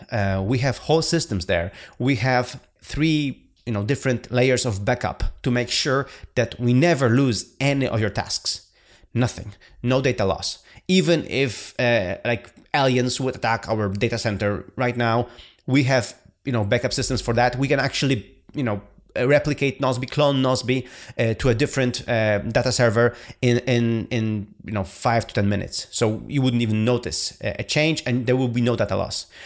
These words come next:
Um, we have backups of Nozbe on three different continents. So we really, you know, and it's live backups, so, like, from the same second.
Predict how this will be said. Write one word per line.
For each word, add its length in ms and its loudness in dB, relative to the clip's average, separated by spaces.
Um, 320 0
we 120 2
have 280 0
backups 640 0
of 220 2
Nozbe 460 0
on 120 0
three 260 -2
different 300 -2
continents. 440 -2
So 400 0
we 220 0
really, 380 2
you 100 -2
know, 120 0
and 120 2
it's 120 -2
live 260 2
backups, 540 -6
so, 220 -4
like, 140 -6
from 240 -4
the 100 -2
same 240 -2
second. 400 -6